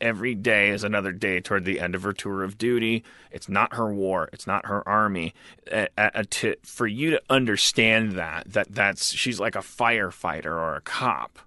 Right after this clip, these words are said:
Like, she's gotta go out. It's, real firefighters and cops hopefully aren't listening to this show, or they'll <laughs> be th-, throwing their Dalmatians at the radio, if that's how people listen to podcasts. Um, the, the, the, the, but for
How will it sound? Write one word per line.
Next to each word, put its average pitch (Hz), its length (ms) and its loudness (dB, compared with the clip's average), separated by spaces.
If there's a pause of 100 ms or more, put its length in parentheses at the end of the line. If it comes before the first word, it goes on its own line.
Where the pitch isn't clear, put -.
(100)
Like, 107 260 2
she's 113 260 0
gotta 127 240 4
go 113 540 4
out. 104 260 2 (400)
It's, - 240 0 (320)
real 185 280 4
firefighters 135 600 6
and 110 120 -4
cops 131 260 4
hopefully 117 320 2
aren't 110 160 6
listening 110 300 2
to 95 40 -6
this 101 140 0
show, 135 320 6
or 107 140 4
they'll 120 120 4
<laughs> - 240 -2
be 185 120 4
th-, - 240 -6 (340)
throwing 147 460 6
their 120 120 4
Dalmatians 117 640 4
at 98 100 2
the 95 100 0
radio, 104 440 2 (340)
if 123 160 2
that's 117 220 2
how 110 100 2
people 101 300 -2
listen 87 280 -6
to 82 140 -8
podcasts. - 460 -4 (540)
Um, 113 400 4
the, 131 760 0
the, 156 260 0
the, 135 460 2
the, 123 640 0
but 135 360 2 (180)
for 123 360 2